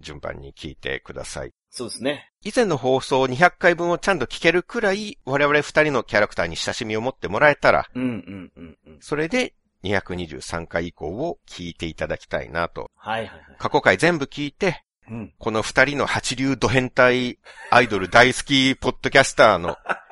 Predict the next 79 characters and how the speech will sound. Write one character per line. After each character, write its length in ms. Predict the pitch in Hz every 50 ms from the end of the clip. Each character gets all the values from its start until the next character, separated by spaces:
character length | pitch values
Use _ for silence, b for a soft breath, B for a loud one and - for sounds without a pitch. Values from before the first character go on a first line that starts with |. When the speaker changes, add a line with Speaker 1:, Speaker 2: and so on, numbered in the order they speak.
| - - - -
Speaker 1:
キ 100 | - 113
ャ 20 |
ラ 100 | 113 117
ク 80 | - -
タ 100 | 127 117
ー 20 |
に 100 | 117 113
馴 140 | 113 117 123
染 120 | - 156 170
み 80 | 175
が 100 | 156 139
出 140 | - 175 160
て 100 | - 131
か 180 | - - 160 170
ら、 220 | 147 95 76 - B B B B B B - -
こ 120 | - 107 98
こ 80 | 110
数 220 | 101 - - 101 95
回 200 | - 95 92 92
の 80 | 90
放 160 | 85 - 90 82
送 120 | - 92
は 80 | 87 82
聞 140 | - -
い 60 | 85 -
て 100 | - 80
い 80 | 76
た 120 | - 80 76
だ 100 | 80 -
き 80 | -
た 120 | - - 73
い 60 | 71
で 80 | 60
す。 140 | - - - - - - -
Speaker 2:
<laughs> 160 | - - - -
い 60 | 208
や、 60 | 196
違 360 | 196 - - 208 220 220 214
う 40 | 196
や 80 | 165 107
ろ。 140 | 98 87 B B B B B B
僕 200 | 196 233 233 233
が 80 | 277
違 180 | - - 233 214 226 202
う 20 |
ん 40 | 143
で 60 | 113
す 100 | - 113
よ。 160 | 78 62 - _ _ _ _ _ _ _ _ _
ア 160 | - - 175 247
イ 80 | 269
ド 100 | 254 269
ル 100 | 247 214
好 80 | 202 208
き 100 | 196 202
じ 80 | 170
ゃ 40 | 123
な 80 | 104 95
い 60 | 87
か 80 | 73 64
ら 100 | 58 69
ね、 160 | 69 - _ _ _
僕 240 | - - - - 76
は。 100 | 64 - _ _ _ _ _ _ _ _ _ -
Speaker 1:
い 40 |
や、 60 | 98 92
で 120 | 113 131
も 100 | 127 101
山 240 | 82 73 87 107 113
本 180 | 113 110 -
さ 260 | - - 117 104 107 101
ん、 260 | 98 98 95 90 90 -
浅 260 | - - - 131 123
香 120 | - 139
唯 160 | 139 131 95
好 60 | - -
き 120 | - 107
っ 40 |
て 60 | 101